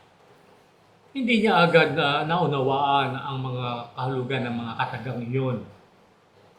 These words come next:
Pagdating sa Brazil, sinalubong siya ng kaibigan sa isang malaking Amerikanong kotse. Habang bumababa sila sa isang pasikot-sikot na bundok, biglang sigaw ng kaibigan, "Ayaw huminto ng sasakyan,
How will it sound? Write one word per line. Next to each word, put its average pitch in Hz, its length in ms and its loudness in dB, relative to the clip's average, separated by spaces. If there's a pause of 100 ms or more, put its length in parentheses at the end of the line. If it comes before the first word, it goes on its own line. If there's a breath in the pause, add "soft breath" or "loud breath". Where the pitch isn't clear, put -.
(180)
Pagdating 135 480 -2
sa 131 80 -4
Brazil, 147 640 2 (400)
sinalubong 131 560 0
siya 131 240 -6
ng 127 80 -6
kaibigan 196 880 0
sa - 80 -8
isang 139 560 -6 (160)
malaking 135 560 0
Amerikanong 131 640 0
kotse. 127 560 -4 (880)
Habang 214 240 0
bumababa 170 640 0
sila 147 160 -4
sa 147 160 -6
isang 139 320 -8
pasikot-sikot 165 800 -8
na 139 80 -8
bundok, 123 640 -4 (320)
biglang 165 320 -2
sigaw 160 320 2
ng 147 160 -4
kaibigan, 143 560 -2 (960)
"Ayaw 208 320 4
huminto 196 320 2
ng 185 160 0
sasakyan, 202 640 -2